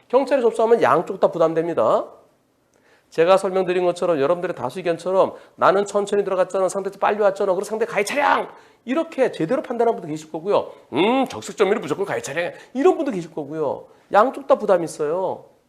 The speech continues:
그리고 또 요즘은요. "둘 다 조심하지 않았네. 둘 다 통고 처분." 그럴 수도 있어요. 뭐하러?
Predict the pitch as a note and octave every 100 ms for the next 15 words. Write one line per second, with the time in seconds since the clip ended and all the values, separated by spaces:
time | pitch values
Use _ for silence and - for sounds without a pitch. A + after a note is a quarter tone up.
0 | _ _ _ _ _ _ _ _ _ _
1 | _ A#3 A#3+ A#3+ F3+ F#3+ F#3+ F#3+ A3 D#3
2 | - - F#3 B3 A#3+ G3 G#3+ A3 G3+ A3+
3 | G3 - G#3 B3 A#3 - - - A#3+ G3+
4 | F#3 C#3 F2 - _ - C4+ C4 G#3 F3+
5 | - G#3 F3 - - F3 C4 E4+ F4 D4
6 | D3+